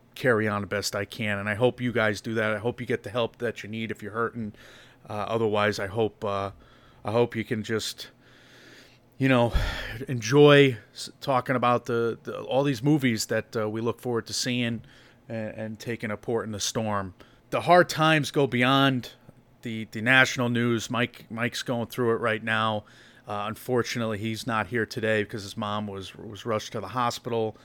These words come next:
uh, with a returning ailment that she thought she had been done with, but came back with a vengeance the other night. And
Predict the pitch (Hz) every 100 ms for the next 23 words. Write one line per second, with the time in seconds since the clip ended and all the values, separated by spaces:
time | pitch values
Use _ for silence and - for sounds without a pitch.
0 | - - - - _ 107 101 101 101 101
1 | 98 - 170 156 135 127 127 127 120 117
2 | 117 107 - - 107 135 135 139 - 135
3 | 117 113 101 101 98 151 151 147 143 131
4 | - 113 101 117 104 120 117 - 104 101
5 | 123 127 110 120 113 - 120 107 107 110
6 | 110 107 107 107 98 98